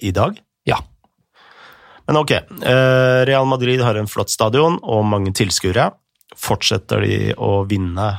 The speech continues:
Speaker 1: eh, og er utvikling sportslig sett også bra?
Speaker 2: Eh, ikke som det gjorde i starten i hvert fall.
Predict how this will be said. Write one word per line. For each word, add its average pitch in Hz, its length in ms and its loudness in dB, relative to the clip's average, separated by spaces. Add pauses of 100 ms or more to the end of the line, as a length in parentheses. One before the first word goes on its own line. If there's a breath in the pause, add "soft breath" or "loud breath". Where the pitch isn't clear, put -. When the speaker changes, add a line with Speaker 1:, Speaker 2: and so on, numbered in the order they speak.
(180)
Speaker 1:
eh, 101 400 -2
og 95 340 -6 (460)
er 107 160 0
utvikling 104 460 -2
sportslig - 580 -2
sett - 400 -4
også 98 460 0 (560 loud breath)
bra? 123 220 2 (440)
Speaker 2:
Eh, 294 680 2
ikke 220 200 0
som 294 160 0
det 202 120 4
gjorde 170 180 4
i - 60 2
starten - 400 -2
i - 40 0
hvert - 120 -2
fall. 110 180 -2